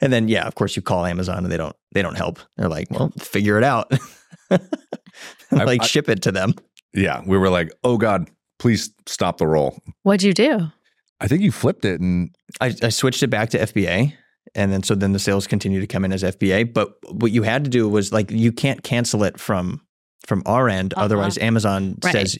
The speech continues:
Speaker 1: you know, your cancellation rate goes up and then they f-, you know, fine you or whatever. So we have to reach out to each person individually and ask them to cancel their order and then remake it. And half the people didn't even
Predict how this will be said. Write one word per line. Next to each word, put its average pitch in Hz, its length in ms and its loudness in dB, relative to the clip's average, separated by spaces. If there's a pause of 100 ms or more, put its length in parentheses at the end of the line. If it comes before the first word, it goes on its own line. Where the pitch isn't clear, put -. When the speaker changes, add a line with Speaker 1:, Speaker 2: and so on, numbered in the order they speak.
Speaker 1:
you 110 120 2
know, 87 120 -2
your 98 160 0
cancellation 104 500 0
rate 92 160 0
goes 98 160 2
up 95 180 2
and 95 80 -2
then 90 100 -2
they 98 80 -4
f-, - 180 -14 (180)
you 90 80 -4
know, - 80 -10
fine 90 320 -4
you 87 140 -4
or 87 100 -6
whatever. 82 340 -4 (320)
So 113 200 0
we 113 140 4
have 113 120 0
to 107 80 0
reach 104 300 2
out 104 160 0
to - 200 -4
each 98 200 -2
person 98 340 -2
individually 92 540 2
and 90 180 -2
ask 98 220 -2
them 101 320 2
to 95 140 2
cancel 90 380 -2
their 92 160 0
order 90 540 0
and 95 140 -2
then 90 100 0 (160)
remake 95 480 2
it. - 240 -4 (600)
And 85 220 -2
half 101 200 -2
the 101 80 -2
people 90 240 0
didn't 87 160 0
even - 200 -8